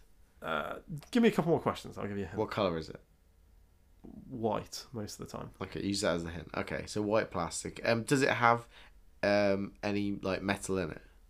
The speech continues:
Speaker 1: Y-, yeah. Theoretically, yes.
Speaker 2: Okay, so, like, yeah, I, I can understand what, what you mean by that. Um, would you, um, <laughs> can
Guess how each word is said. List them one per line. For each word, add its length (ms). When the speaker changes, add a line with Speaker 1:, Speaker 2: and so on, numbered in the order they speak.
Speaker 1:
Y-, 120
yeah. 460
Theoretically, 680
yes. 420
Speaker 2:
Okay, 380
so, 480
like, 320
yeah, 400
I, 60
I 40
can 140
understand 400
what, 160
what 180
you 80
mean 180
by 80
that. 200
Um, 180
would 320
you, 640
um, 840
<laughs> 800
can 100